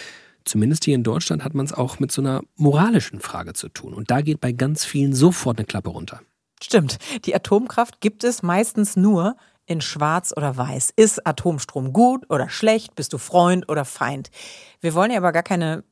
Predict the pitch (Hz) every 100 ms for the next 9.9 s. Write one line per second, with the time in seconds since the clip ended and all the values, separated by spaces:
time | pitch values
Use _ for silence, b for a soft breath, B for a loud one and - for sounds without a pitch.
0 | - 151 156 151 170 180 170 147 127 170
1 | - 147 - 135 131 123 127 151 165 175
2 | 190 208 - 160 165 208 269 - 180 247
3 | 254 226 214 185 156 - 170 165 b b
4 | b b - - 160 254 - 131 - -
5 | 147 139 B B - 165 175 - 202 262
6 | 202 208 190 180 151 190 170 156 151 -
7 | 127 - 156 226 247 131 131 B B B
8 | 165 - 175 - 139 _ - 180 202 269
9 | - 254 - - 160 156 - 131 127